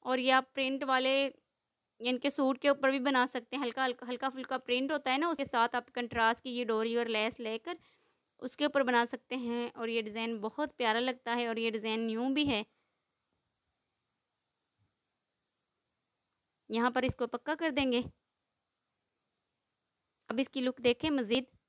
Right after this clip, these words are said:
बहुत प्यारी उभर कर आई है, देखिए इसकी लुक। और ये डिज़ाइन बहुत प्यारा लग रहा है।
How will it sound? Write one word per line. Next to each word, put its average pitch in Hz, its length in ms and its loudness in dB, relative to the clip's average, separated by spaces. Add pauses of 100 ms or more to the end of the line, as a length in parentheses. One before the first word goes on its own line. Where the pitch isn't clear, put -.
(100)
बहुत 269 280 0
प्यारी 240 280 6
उभर 254 220 2
कर 240 160 4
आई 208 180 6
है, 214 60 4
देखिए 214 220 -2
इसकी - 200 -8
लुक। 220 180 -4 (1000)
और 202 100 0
ये 214 140 4
डिज़ाइन 208 320 2
बहुत 240 300 -2
प्यारा 233 260 2
लग 277 160 2
रहा 226 140 2
है। 214 120 2